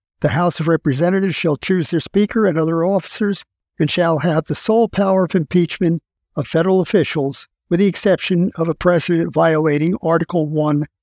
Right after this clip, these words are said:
Section seven. While obvious, the House of Representatives' power to impeach is limited to federal officials. The Section seven, um,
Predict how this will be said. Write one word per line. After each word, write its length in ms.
Section 540
seven. 520
While 200
obvious, 680
the 140
House 340
of 100
Representatives' 680
power 360
to 140
impeach 540
is 160
limited 380
to 280
federal 460
officials. 580
The 80
Section 540
seven, 600
um, 280